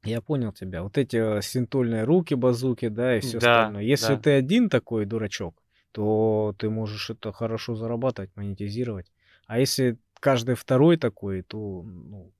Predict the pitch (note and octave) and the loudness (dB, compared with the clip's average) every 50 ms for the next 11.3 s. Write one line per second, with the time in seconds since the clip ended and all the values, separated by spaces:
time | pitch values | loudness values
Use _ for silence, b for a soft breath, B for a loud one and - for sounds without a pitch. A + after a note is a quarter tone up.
0 | _ _ - C3+ C3+ C#3 C#3+ C#3+ C#3+ C#3 C3 B2+ B2+ A#2+ C#3 B2 A2+ - A2 G#2+ | _ _ -8 -4 -2 0 2 2 2 2 2 2 2 2 2 2 0 -2 -4 -2
1 | G2 C3 A#2+ A#2 E3 F#3 - - - - D3 - F#3 F3+ F3 E3 - B2+ B2 B2 | -2 -4 0 4 4 4 4 2 4 6 8 8 10 8 8 8 6 6 4 2
2 | B2 A#2 A2 A2 G#2+ G#2+ G#2 G2+ D3+ D#3+ E3+ F3+ F#3 F3+ E3 D#3 C#3 C3 C3 C3+ | 0 0 0 -2 -2 -2 0 4 6 8 8 8 8 8 8 6 6 6 4 4
3 | C3+ C3 C3 B2 - - C3+ B2 A#2+ A2+ A#2 A2 A2 G#2 G2 - G#2 G2+ G2 F#2+ | 4 4 4 2 2 4 4 4 4 4 2 0 0 -2 -2 -4 -4 -4 -4 -6
4 | G2 _ _ _ _ _ _ - A#2+ A#2 A2 G#2 F#2+ - - G#2 F#2+ F#2+ A#2 B2+ | -10 _ _ _ _ _ _ -4 -2 0 0 0 0 -2 -4 -6 -8 -4 -4 -4
5 | B2 - A2 G2+ - B2+ A#2 - - _ _ B2 B2+ C3 B2 A2+ G#2+ F#2+ - - | -4 -4 -10 -6 -4 -4 -4 -4 -8 _ _ 2 2 2 2 0 -2 -4 -6 -10
6 | - G#2 E2 G2+ G#2 - - A2 G#2+ G2+ G2+ G2 G2 F#2 F2+ E2+ E2+ F2 E2+ D2+ | -10 -10 -14 -14 -12 -12 -10 -10 -8 -8 -6 -6 -8 -8 -10 -12 -16 -16 -18 -20
7 | - - B1+ _ _ _ _ G2 F#2+ F2+ F2 E2 - - F2+ - - - E2+ - | -20 -20 _ _ _ _ _ -12 -12 -12 -12 -14 -16 -18 -18 -18 -20 -20 -20 -20
8 | - - _ _ _ _ _ _ _ - B2 C3+ C3+ B2+ D3 D3+ D3+ D3+ D3+ D#3+ | -20 -20 _ _ _ _ _ _ _ 0 2 2 4 4 4 4 4 4 6 6
9 | E3 D#3+ D3+ C#3 C#3 C#3 C3+ - - C#3+ - B2 G#2 - G2+ F#2 F2 F#2 F2+ F#2 | 6 6 6 6 4 2 2 2 0 0 0 -4 -8 -8 -8 -8 -6 -6 -8 -8
10 | F2+ E2+ E2 - _ D#2+ D#2+ D#2 D#2+ E2+ F2 G#2 A#2+ - - C3+ B2 A2+ B2 B2 | -8 -10 -12 -14 _ -14 -14 -14 -16 -14 -12 -12 -12 -10 -10 -10 -2 2 4 6
11 | A#2+ A#2 A2 G2+ G2+ | 8 8 8 8 8